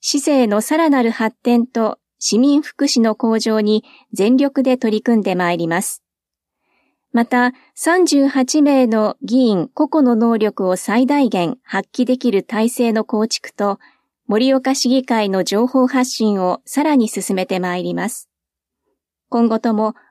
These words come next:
盛岡市議会に対し、ご指導とご支援を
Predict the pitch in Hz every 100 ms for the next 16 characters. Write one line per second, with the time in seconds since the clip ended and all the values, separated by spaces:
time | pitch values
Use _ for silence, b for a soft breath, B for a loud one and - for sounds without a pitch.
0 | _ - 254 277 269 269 277 247 269 262
1 | 233 208 202 220 202 202 - - - _
2 | _ - 196 - 285 262 240 202 185 -
3 | 180 180 294 294 262 214 208